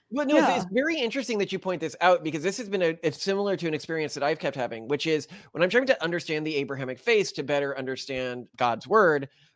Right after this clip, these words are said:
Speaker 1: I both read the text and I talk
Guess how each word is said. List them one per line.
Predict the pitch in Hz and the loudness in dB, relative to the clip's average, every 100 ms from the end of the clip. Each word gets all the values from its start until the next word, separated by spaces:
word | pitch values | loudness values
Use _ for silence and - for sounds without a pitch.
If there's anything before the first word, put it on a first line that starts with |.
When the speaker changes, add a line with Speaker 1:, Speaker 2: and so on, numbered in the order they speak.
| _ - | _ -2
Speaker 1:
I | 160 | -2
both | 151 180 185 - | 4 4 4 -2
read | 160 196 202 | -4 -2 -2
the | 208 | -2
text | 170 135 139 - - _ _ _ 143 | 0 0 0 -8 -12 _ _ _ -6
and | 147 147 143 | -4 -4 2
I | 147 143 143 | 4 4 2
talk | 143 - 160 165 - | -2 0 2 2 -2